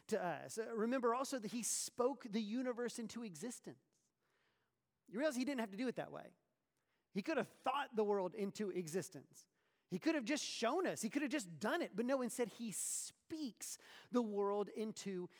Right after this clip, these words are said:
existence. This idea of communication, uh, of purposefully communicating to us is important. A-, and then obviously that leads us to the gospel, the good news of Jesus Christ. Jesus doesn't simply die on the cross and expect us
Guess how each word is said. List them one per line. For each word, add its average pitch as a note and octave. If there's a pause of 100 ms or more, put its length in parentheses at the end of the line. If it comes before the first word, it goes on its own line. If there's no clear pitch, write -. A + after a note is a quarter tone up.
(140)
existence. E3
This F#3+
idea A3+
of -
communication, A#3+ (760)
uh, G#3
of -
purposefully C#4
communicating G#3+
to E3
us D#3 (280)
is G3
important. A3+ (540)
A-, B3+
and B3
then C4
obviously D4
that B3+
leads B3+
us B3+
to A#3+
the -
gospel, A3
the F3
good B3
news B3+
of B3+
Jesus A3
Christ. C#4 (220)
Jesus C4+
doesn't C4
simply B3
die B3
on A#3
the G#3
cross C4
and A#3
expect -
us A#3+